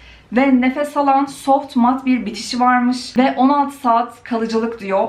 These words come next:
On altı saat kadar tutmadım tabii ki ama yaklaşık yedi sekiz saat kadar suratımda tuttuğum oldu bu ürünü. Ve aşırı güzel bir ürün arkadaşlar. Şimdi uygularken kimler sever, kimler sevmez ondan da bahsedeceğim.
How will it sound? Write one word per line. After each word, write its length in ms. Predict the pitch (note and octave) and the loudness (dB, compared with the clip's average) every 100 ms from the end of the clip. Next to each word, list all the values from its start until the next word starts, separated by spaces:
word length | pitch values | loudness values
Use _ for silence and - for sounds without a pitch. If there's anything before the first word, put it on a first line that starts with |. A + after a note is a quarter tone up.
| - | 0
On 120 | B3+ | 0
altı 240 | D#4 C#4 | 2 -2
saat 380 | - C4 C4 C4+ | -4 -2 0 0
kadar 360 | C#4 B3+ A#3+ A#3+ | -2 0 2 0
tutmadım 440 | C4 C4+ B3 A3 - | -6 -2 -2 -2 -10
tabii 220 | G#3+ G#3+ | -10 -8
ki 120 | - | -2
ama 220 | A#3+ G3 | -2 -2
yaklaşık 760 | G3 A3 - C#4 C4+ A#3+ - - - - - | -2 -2 -2 -6 -6 -8 -12 -18 -20 -20 -12
yedi 280 | G#3+ A#3 C#4 | -2 0 0
sekiz 380 | - B3+ C#4+ C4 | -2 -4 -4 -4
saat 320 | A#3 A3+ A3+ | 0 0 0
kadar 360 | B3+ G#3+ G#3 A3+ | -4 2 2 0
suratımda 680 | - - A3 A3+ A3+ A3 A3 | -6 -6 -4 -4 -4 -6 -8
tuttuğum 440 | G3+ - G#3+ A3 | -10 -8 -4 0
oldu 300 | G#3 F#3 F#3 F#3+ | 0 0 -4 -6
bu 120 | G3 | -6
ürünü. 400 | F3+ G3 B3+ C#4 - - - | -6 -2 -2 -2 -12 -18 -2
Ve 300 | A3 G#3+ G#3 | 0 0 -2
aşırı 300 | A#3 - A3 | -6 -4 -4
güzel 420 | G3+ F#3 F#3 F3+ | -4 0 2 2
bir 40 | F3+ | -2
ürün 140 | F3+ | -4
arkadaşlar. 720 | F3+ F3 F#3+ F3+ F3 A3+ C4 C#4 | -2 -2 -2 -2 -2 0 0 -2
Şimdi 200 | B3 B3+ | 0 2
uygularken 640 | A#3 A#3+ C4 C#4 D4 C#4+ | 2 2 0 0 -4 -6
kimler 400 | - A#3+ A#3 B3 | -2 -2 0 0
sever, 400 | - C#4+ C4 C#4 | -2 -4 -2 -2
kimler 340 | - A#3+ A#3 | 2 2 2
sevmez 480 | C4+ C#4+ C4 C4 C#4 | 0 2 2 4 0
ondan 340 | C4+ G#3+ B3 B3+ | -2 0 2 2
da 120 | G3+ | 2
bahsedeceğim. 760 | G#3+ - B3+ A#3 A3 A#3 E4+ | -2 -2 -2 0 2 0 0